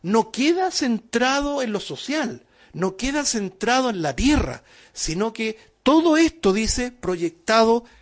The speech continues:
conociendo el tiempo. Esta palabra tiempo acá, acuérdense que hay dos tiempos o dos términos en griego que revelan el tipo de tiempo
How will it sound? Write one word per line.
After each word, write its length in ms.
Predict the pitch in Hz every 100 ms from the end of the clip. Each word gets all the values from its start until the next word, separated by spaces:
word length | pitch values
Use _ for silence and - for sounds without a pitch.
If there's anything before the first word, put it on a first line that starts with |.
| _
conociendo 840 | - 170 165 151 - 185 202 202 190
el 120 | 180
tiempo. 540 | - 190 143 - - - _ _ - - -
Esta 320 | 208 214 277
palabra 420 | 254 208 202 190 170
tiempo 400 | 180 190 151 -
acá, 320 | - 156 220 247 - _ -
acuérdense 560 | 147 160 165 156 170
que 80 | 156
hay 120 | 147
dos 300 | 139 185 -
tiempos 760 | - 202 208 - 220 233 - - _
o 120 | 147 147
dos 240 | 175 _
términos 500 | 208 208 202 190 190
en 100 | 190
griego 480 | 180 185 156 202 - _ _ _ _ _ _ _
que 420 | 170 180 190 196 -
revelan 760 | 143 151 156 165 156 175 214 - _
el 200 | 170 139
tipo 380 | - 160 160 170
de 140 | 165 151
tiempo 600 | 156 160 165 170 170